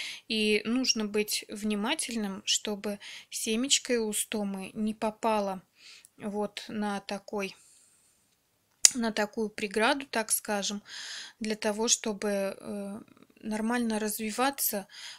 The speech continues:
корню нужно уйти в землю. А если семечко попадёт на этот камушек, на эту гранулку твёрдую, то оно не сможет нормально развиваться, и мы не получим с вами растение.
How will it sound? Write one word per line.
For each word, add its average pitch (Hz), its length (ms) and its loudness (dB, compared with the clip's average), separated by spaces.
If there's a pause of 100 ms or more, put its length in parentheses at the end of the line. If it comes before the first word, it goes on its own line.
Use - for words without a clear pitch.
(180)
корню 277 360 4
нужно 214 480 0
уйти 214 320 0
в 208 60 -4
землю. 190 600 -4
А 202 100 -6
если 226 340 2
семечко 208 640 0
попадёт 202 680 -4 (440)
на 208 360 0
этот 202 400 -6
камушек, 208 680 -2
на 208 240 -2
эту 190 220 -10
гранулку 254 580 -2
твёрдую, 233 680 -2 (460)
то 277 140 2
оно 302 160 2
не 262 160 2
сможет 202 500 -2
нормально 196 540 -6
развиваться, 214 800 -2
и 226 380 -2
мы 226 380 -2
не 214 120 -2
получим 208 720 -4
с - 160 -12
вами 196 240 -6
растение. 185 720 -6